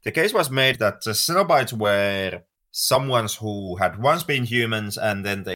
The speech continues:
had kind of a travel through their own hell, the individual hell that was stored for them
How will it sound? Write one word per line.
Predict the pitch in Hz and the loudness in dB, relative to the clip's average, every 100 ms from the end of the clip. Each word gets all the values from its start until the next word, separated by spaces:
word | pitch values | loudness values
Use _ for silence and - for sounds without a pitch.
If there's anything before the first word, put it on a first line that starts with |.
| - | -4
had | 98 82 82 - | -2 -2 -4 -4
kind | 104 | -4
of | 95 | -4
a | - | -10
travel | - 131 151 139 | -2 0 2 0
through | 113 - 107 98 | -4 -6 -8 -2
their | 98 92 107 | -2 -2 0
own | 107 104 | 0 0
hell, | 90 - 90 76 50 - _ - | -8 -10 -10 -10 -12 -20 _ -14
the | - | -4
individual | 147 160 143 131 - 113 95 | -2 0 0 -2 -2 -2 -2
hell | - 101 104 98 | -4 -4 -2 -4
that | 87 82 - | -4 -6 -8
was | 85 78 - - - _ - | -8 -6 -8 -10 -12 _ -14
stored | - 123 120 110 - | -8 -2 0 -2 -6
for | 101 87 | -10 -6
them | 104 95 90 | -2 -2 -2